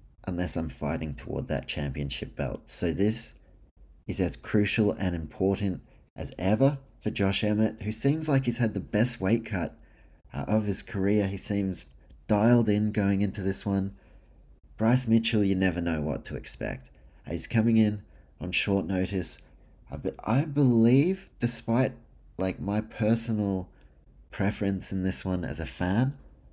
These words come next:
I'll be cheering Emmett on. My pick is Bryce Mitchell by decision. Uh, but, uh, it has to be grappling. It has to be like a jiu-jitsu masterclass, similar but in a different way,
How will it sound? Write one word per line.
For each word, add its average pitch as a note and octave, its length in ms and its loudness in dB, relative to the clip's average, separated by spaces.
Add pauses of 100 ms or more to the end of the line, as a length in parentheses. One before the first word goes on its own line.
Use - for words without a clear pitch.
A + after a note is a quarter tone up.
(140)
I'll F2+ 140 -6
be G#2+ 100 -2
cheering G#2 420 0
Emmett F#2 280 0 (100)
on. G#2 320 -2 (800)
My G2+ 100 0
pick A#2+ 300 0
is - 140 -4
Bryce F2+ 360 -2
Mitchell D2+ 520 -8 (600)
by D#2+ 160 -4
decision. C#2 600 -6 (1080)
Uh, F#2 160 -6 (260)
but, G2+ 140 2
uh, D#2 140 0
it F2+ 100 -2
has F2 300 0
to - 80 -12
be F#2 100 -2
grappling. D#2 560 -4 (280)
It - 160 -8
has F2 240 -4
to - 60 -8
be F2 180 -2
like D#2+ 180 -4
a E2+ 60 -8
jiu-jitsu E2+ 600 -6
masterclass, D#2+ 800 -4 (340)
similar D3+ 540 2
but A2+ 260 0
in G#2+ 140 0
a G2 60 2
different F#2 440 -2
way, A2 440 2